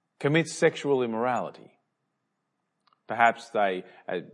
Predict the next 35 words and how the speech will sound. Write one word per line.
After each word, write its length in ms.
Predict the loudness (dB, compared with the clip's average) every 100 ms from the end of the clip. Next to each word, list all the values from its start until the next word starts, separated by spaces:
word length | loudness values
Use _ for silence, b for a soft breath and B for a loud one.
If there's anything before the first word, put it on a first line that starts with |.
| -20 -20 -20 -16
run 400 | -6 4 6 8
off 380 | 8 6 4 -8
with 160 | -8
one 160 | -4 -2
of 120 | -2
the 140 | -2 -6
youth 380 | -2 -2 0
group 240 | 0 0 4
leaders 640 | 4 4 0 -6 -20 -20 _ _ _ _
and 120 | -4 -4
decide 400 | 2 6 6 6
that, 100 | -2
in 80 |
fact, 220 | 2 2 4
they 80 |
don't 120 | 2 4
want 140 | 4
to 40 |
be 100 | 2
married 320 | 2 0 0 -2
to 80 |
their 200 | 4 4 4
spouse 420 | 2 0 0 -4
anymore. 380 | -4 2 4 4
They 100 | 2
want 160 | 0
to 60 | -2
go 240 | 0 0
and 120 | -4 -8 b b b
shack 380 | -8 2 2 6
up 180 | 4 4
with 180 | 0 0
this 200 | -2 -4
particular 580 | -6 -6 -4 -2 -2 -4
individual. 640 | -8 -10 -12 -16 -20